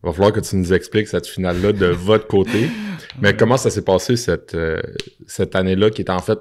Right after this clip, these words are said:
Speaker 1: ta première année où tu joues, ta deuxième année où tu jouais, tu sais ?
Speaker 2: Hmm. On a commencé avec Outaouais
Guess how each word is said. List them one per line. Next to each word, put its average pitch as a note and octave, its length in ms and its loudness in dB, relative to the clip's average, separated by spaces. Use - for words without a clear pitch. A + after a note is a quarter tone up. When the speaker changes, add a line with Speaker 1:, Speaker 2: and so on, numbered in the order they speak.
Speaker 1:
ta F#2 120 -4
première G#2 420 -2
année G2 180 0
où A2 80 -2
tu - 260 -10
joues, F#2 220 -4
ta - 260 -2
deuxième A#2 300 4
année A2+ 140 2
où G#2+ 60 -2
tu - 180 -8
jouais, F#2 320 0
tu - 100 -14
sais ? A2 60 -10
Speaker 2:
Hmm. G#2 200 -10
On A2 100 -4
a A2 80 -2
commencé A#2+ 280 0
avec C3 200 0
Outaouais G#2+ 460 -4